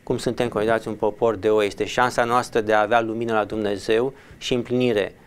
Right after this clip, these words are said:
Vom vedea cum se va întâmpla lucrurile în istoria care urmează, viitorul apropiat.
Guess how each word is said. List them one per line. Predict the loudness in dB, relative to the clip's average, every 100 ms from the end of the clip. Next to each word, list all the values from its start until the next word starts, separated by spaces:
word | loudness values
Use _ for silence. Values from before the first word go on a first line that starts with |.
| _ -8
Vom | 0 2
vedea | 2 4 4
cum | 2 -4
se | -2 0
va | 0
întâmpla | 0 -2 0 2 2
lucrurile | 0 -2 -2 -2 -4 -16 -20 -20 -20 -20 -20 -14 -4
în | -2
istoria | -2 -2 2 2
care | 2 2
urmează, | 2 2 2 2 0
viitorul | -2 -2 0 2 2
apropiat. | 2 -2 2 2 2